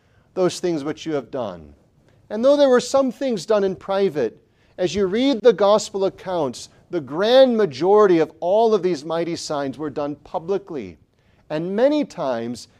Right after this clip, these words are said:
in the face of the very ones who now sit as the Sanhedrin, as a constituted court of the church, to judge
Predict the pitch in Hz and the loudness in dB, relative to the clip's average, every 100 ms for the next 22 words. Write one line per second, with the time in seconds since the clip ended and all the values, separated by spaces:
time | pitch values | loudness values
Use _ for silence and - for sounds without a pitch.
0 | _ 170 175 175 - 214 240 - 202 165 | _ -2 0 0 6 6 6 2 0 0
1 | 160 175 190 196 170 160 156 147 - 156 | 0 4 6 6 6 0 0 -4 -6 -4
2 | 156 160 170 - - 127 120 - _ _ | -2 0 -2 -4 -2 0 -2 -6 _ _
3 | _ - 156 208 175 196 - 202 175 175 | _ -4 6 6 6 2 2 -2 -2 -4
4 | 127 139 110 120 110 113 - _ _ - | -6 -6 -6 -6 -6 -8 -12 _ _ -4
5 | 151 139 160 - - 214 233 226 - 214 | -2 0 -4 -6 -6 0 0 0 -4 -6
6 | - 214 208 208 - 190 180 175 170 160 | -4 0 2 0 -2 0 2 0 -2 -4
7 | 143 156 - 151 110 107 - - _ _ | -4 -12 -8 -6 -6 -8 -16 -20 _ _
8 | _ _ _ _ - 135 104 165 151 135 | _ _ _ _ -12 -10 -4 0 2 0
9 | 117 - - | -4 -14 -16